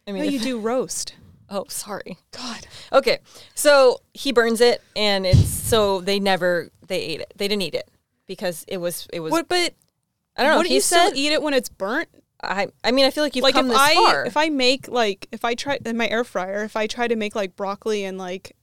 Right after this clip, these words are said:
Speaker 2: uh, Brussels sprouts, I'll
Speaker 1: Mm-hmm.
Speaker 2: sometimes burn it, and I'll still eat it.
Speaker 1: Yeah,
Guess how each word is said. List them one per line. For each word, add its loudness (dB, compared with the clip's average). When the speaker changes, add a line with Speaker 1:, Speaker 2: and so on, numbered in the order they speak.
Speaker 2:
uh, -6
Brussels -6
sprouts, -4
I'll 0
Speaker 1:
Mm-hmm. 0
Speaker 2:
sometimes -6
burn -8
it, -8
and -10
I'll -8
still -8
eat -12
it. -4
Speaker 1:
Yeah, -6